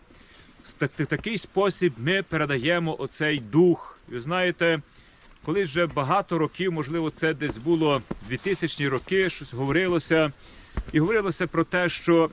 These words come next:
чи теперішнє покоління, ну, т-, т-, було дві ти-, ще практично двадцять років тому, якби так прийшлося, були готові стати на захист, так як свого часу ставали на захист оті хлопці і дівчата.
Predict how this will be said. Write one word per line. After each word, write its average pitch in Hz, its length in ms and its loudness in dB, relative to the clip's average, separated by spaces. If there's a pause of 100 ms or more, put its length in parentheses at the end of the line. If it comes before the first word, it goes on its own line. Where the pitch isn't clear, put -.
(180)
чи 202 200 0
теперішнє 185 680 -2
покоління, 180 640 0
ну, 175 120 -4
т-, 143 200 -6
т-, - 160 -8
було 123 240 -10
дві 143 80 -2
ти-, 143 240 -2 (120)
ще 131 120 -8 (160)
практично 139 380 -4
двадцять 139 400 -2
років 135 320 -2
тому, 175 400 2 (600)
якби 175 220 4
так 208 180 -2
прийшлося, 185 540 0
були 185 220 -2
готові 170 440 2
стати 175 600 0
на 135 120 2
захист, 160 460 0
так 160 180 -4
як 139 100 -4
свого 156 280 -2
часу 165 540 0
ставали 147 500 2
на 131 120 -4
захист 135 460 -2
оті 147 360 2 (440)
хлопці 123 680 2 (300)
і 110 80 -6
дівчата. 123 720 0